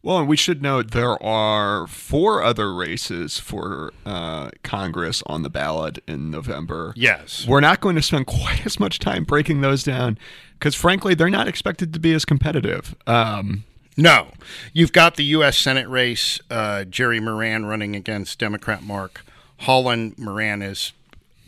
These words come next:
Speaker 2: pretty much is expected to win that one fairly easily. Moran is somebody who has managed to unite all the feuding factions of the Republican Party,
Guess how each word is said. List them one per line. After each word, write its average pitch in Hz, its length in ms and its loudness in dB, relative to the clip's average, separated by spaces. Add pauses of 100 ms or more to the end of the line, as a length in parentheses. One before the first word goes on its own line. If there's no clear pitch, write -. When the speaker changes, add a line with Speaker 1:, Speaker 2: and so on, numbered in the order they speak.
(480)
Speaker 2:
pretty 131 320 2
much 113 420 -4
is 110 280 -6
expected - 520 -4
to 101 120 -8
win 101 180 -8
that 104 240 -6
one 98 220 -10
fairly 92 720 -6
easily. 107 680 -6 (420)
Moran 113 640 2
is 98 160 -6
somebody 104 460 -2
who 104 220 -6
has 92 420 -8
managed 104 680 -6 (640)
to - 160 0
unite 107 640 -2 (1200)
all 120 200 2
the 113 140 -2
feuding 104 400 -4
factions 95 640 -6
of 90 140 -10
the 98 100 -8
Republican 92 640 -6
Party, 98 580 -4